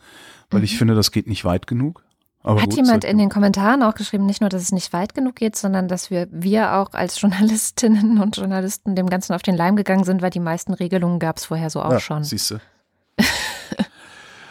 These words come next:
Speaker 1: So, äh, dann Thema Braunkohle zur Energiegewinnung. Äh, welche Aspekte sollten dabei am stärksten beachtet werden,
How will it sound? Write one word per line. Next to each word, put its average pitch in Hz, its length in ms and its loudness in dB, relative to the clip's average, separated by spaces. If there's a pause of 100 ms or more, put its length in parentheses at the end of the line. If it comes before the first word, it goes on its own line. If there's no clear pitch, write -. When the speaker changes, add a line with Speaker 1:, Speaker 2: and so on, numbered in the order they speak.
(140)
Speaker 1:
So, 165 280 4
äh, 147 260 2
dann 190 300 2 (100)
Thema 185 320 4
Braunkohle 214 500 2
zur 196 200 0
Energiegewinnung. 156 720 -4
Äh, 107 180 -6
welche 156 720 0
Aspekte - 540 -2
sollten 135 320 2
dabei 139 240 2
am 123 100 0
stärksten - 600 -4
beachtet - 440 -4
werden, 82 360 -6